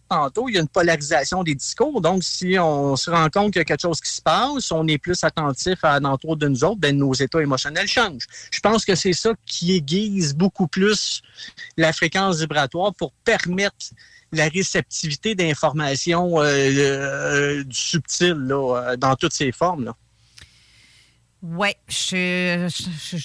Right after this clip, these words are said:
Speaker 2: suis d'accord avec ce que tu dis, mais, euh, c'est, il y en a que c'est, c'est comme ça. Co-, dans mon cas, je suis comme ça depuis que je suis petite, là.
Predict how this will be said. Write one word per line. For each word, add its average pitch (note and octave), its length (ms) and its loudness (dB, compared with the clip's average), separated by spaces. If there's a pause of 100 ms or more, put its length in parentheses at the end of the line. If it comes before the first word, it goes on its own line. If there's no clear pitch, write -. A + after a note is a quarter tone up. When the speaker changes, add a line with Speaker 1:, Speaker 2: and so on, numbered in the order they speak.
Speaker 2:
suis - 100 -10
d'accord A3+ 380 0
avec G3+ 260 -4
ce - 100 -6
que F#3 100 -8
tu - 200 -8
dis, E3 300 -4 (160)
mais, D#3+ 360 4
euh, D3 460 4
c'est, F#3 560 -2 (100)
il E3 160 -8
y G#3+ 80 2
en A3+ 120 4
a G4 80 2
que A3 240 -4
c'est, F3 480 -2
c'est D#3 180 -4
comme F3+ 220 2
ça. B3 160 -4 (100)
Co-, F#3+ 80 -8 (100)
dans D3+ 200 4
mon D#3 180 4
cas, G#3+ 160 -4
je G#3 80 -8
suis - 260 -10
comme D3 200 2
ça F3 120 -2
depuis C#3+ 280 -2
que - 40 -12
je - 60 -8
suis - 80 -10
petite, - 380 -6
là. A#2+ 80 -6